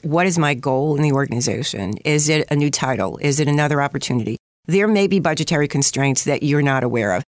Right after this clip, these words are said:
How can I create another way to benefit, or how can I be the person to take me to the next level? What is the skill that may be missing or may need to be refined?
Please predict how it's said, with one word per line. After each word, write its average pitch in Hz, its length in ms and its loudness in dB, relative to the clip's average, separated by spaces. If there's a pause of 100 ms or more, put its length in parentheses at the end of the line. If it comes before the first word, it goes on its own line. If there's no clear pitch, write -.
(180)
How 185 180 0
can 202 160 0
I 160 100 2
create 147 280 0
another 143 280 2
way 143 280 2
to 135 240 0
benefit, 156 560 -2
or 156 140 0
how 185 180 -2
can 190 280 -4
I 156 220 0
be 147 460 0 (300)
the 160 200 0
person 156 400 0
to 135 80 -4
take 143 220 -4
me 135 80 -6
to 156 100 -6
the 143 80 -4
next 135 260 -2
level? 139 280 0
What 160 160 2
is 175 100 0
the 160 80 2
skill 143 320 0
that 135 140 -2
may 143 100 2
be 123 140 -4
missing 160 400 0 (240)
or 160 200 0
may 156 420 4
need 147 200 2
to - 100 -8
be 123 120 0
refined? 123 560 -4